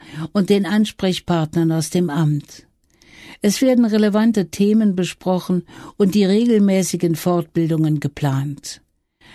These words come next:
Weiterhin findet zweimal im Jahr eine Praxisreflexion,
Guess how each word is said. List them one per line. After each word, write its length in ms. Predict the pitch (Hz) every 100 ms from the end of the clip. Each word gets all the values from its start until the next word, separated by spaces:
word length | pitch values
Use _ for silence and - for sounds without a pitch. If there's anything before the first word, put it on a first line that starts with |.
| - -
Weiterhin 680 | 175 165 175 160 196 208 214
findet 380 | - 175 175 160
zweimal 500 | - 170 175 185 180
im 140 | 185
Jahr 420 | 170 170 165 170
eine 280 | - 175 180
Praxisreflexion, 1700 | 170 - 202 214 - 175 156 - 165 - 160 - - 175 175 185 202